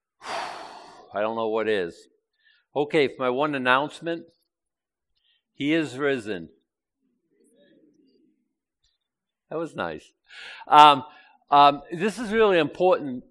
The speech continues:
to, to, to me personally. Oh, oh, Resurrection Sunday, Easter Sunday, whatever you wanna call it. I'm not a semantics person. Um, it's always important to me. It shows Christ's victory over death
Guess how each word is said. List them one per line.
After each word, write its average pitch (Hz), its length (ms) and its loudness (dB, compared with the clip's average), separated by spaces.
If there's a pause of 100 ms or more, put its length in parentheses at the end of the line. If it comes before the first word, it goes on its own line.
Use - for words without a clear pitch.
to, - 140 -20
to, - 500 -20 (120)
to 127 100 -14
me 160 200 -2
personally. 147 800 -2
Oh, 131 380 -2 (340)
oh, 127 480 -10
Resurrection 127 760 0
Sunday, 104 320 -6
Easter 117 300 -12
Sunday, 107 320 -6
whatever 120 260 -4
you 135 120 -8
wanna 107 120 -10
call 104 360 0
it. 95 40 -4
I'm 107 140 -4
not 110 160 -4
a 95 40 -12
semantics 98 680 -12
person. 95 520 -12 (1200)
Um, 101 560 -6
it's 123 160 -6
always 156 260 0
important 127 440 -6
to - 20 -14
me. 107 260 -12
It 120 140 -16 (100)
shows 143 640 -4 (320)
Christ's 131 560 0 (1500)
victory 170 600 -4
over 131 360 -8
death 143 480 2